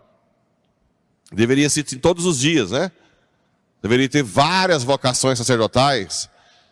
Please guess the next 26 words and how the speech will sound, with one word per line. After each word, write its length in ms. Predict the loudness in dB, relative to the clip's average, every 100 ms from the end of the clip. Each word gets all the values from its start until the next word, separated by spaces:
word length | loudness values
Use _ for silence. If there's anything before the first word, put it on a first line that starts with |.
| _
O 80 | -4
problema 360 | 0 2 0 0
é 20 |
que 100 | 0
a 40 |
gente 160 | -2 -4
não, 180 | -16 -16 -18 -20 -20 _ _
não 160 | 0 2
vê 520 | 4 2 0 -14 -12 -4
a 80 |
grandiosidade 680 | 2 2 2 -2 0 0 2
da 100 | 0
missa. 460 | 0 0 0 -4 -6 _ _ _ _ _ _ _ _
Isso, 300 | -2 -2 -6 _ _
isso 180 | -8 -6
aqui 420 | -2 -2 -4 -12 -20 _ _
faz 320 | 0 0 2
mexer 360 | 2 2 0 0
com 100 | 0
a 80 |
gente. 340 | 2 2 0 -2
Como 120 | -4
é 40 |
que 80 | -2
esse 120 | -4
povo 340 | 0 0 0